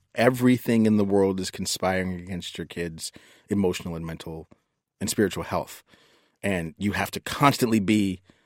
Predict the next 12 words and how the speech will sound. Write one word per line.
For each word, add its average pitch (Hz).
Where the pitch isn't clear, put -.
batting 123
these 104
terrible 113
things 107
away, 98
and 92
then 87
other 110
ones 101
come. 92
It 87
just, -